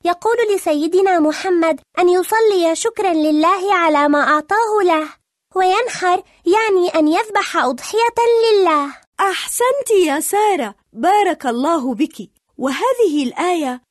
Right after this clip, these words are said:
Speaker 2: موجهة لعموم المسلمين، أن النحر أي ذبح الأضاحي يكون لوجه الله فقط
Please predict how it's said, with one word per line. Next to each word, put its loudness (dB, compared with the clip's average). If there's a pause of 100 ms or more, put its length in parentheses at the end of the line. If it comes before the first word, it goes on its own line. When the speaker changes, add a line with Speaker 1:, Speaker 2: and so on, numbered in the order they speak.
(140)
Speaker 2:
موجهة 0
لعموم 2
المسلمين، -2 (260)
أن -4
النحر -4 (220)
أي 0
ذبح -4
الأضاحي -4 (180)
يكون 2
لوجه 0
الله 0
فقط -6